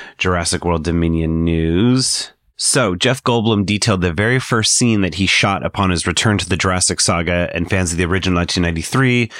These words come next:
movie will be gl-, will be giddy to hear that it was with the series originals, Laura Dern and Sam Neill. Dern will be returning as Doctor Ellie Sattler for only the third time. She had a small role in Jurassic Park three,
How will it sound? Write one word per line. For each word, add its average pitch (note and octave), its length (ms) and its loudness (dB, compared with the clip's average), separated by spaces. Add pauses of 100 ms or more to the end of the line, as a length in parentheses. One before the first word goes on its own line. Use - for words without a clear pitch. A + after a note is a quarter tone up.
(240)
movie D3 320 2
will A2+ 140 4
be F#2 140 0
gl-, G2+ 420 0 (100)
will G#2 140 2
be F2+ 160 0
giddy A2+ 300 0
to F#2+ 140 -2
hear G2 200 0
that F2 220 2
it E2+ 240 -2
was E2+ 240 2
with F2 180 0
the F2 100 0
series E2+ 360 0
originals, A#2 500 2
Laura E2+ 220 2
Dern D#2 180 -2
and D2+ 100 -2
Sam C#2+ 360 -2
Neill. - 360 -8 (360)
Dern A2 220 4
will A2 120 4
be F#2+ 140 2
returning F2+ 400 0
as E2 100 -2
Doctor E2+ 260 -2
Ellie D#2+ 200 2
Sattler A2+ 400 2
for - 100 -2
only F2+ 220 2
the F2+ 100 0
third E3 240 0
time. F#2 300 2
She - 140 0
had D#2+ 80 0
a - 20 -2
small E2 320 0
role D#2 160 0
in D2+ 60 -4
Jurassic D#2+ 280 -2
Park D#2+ 160 -4
three, C3+ 300 2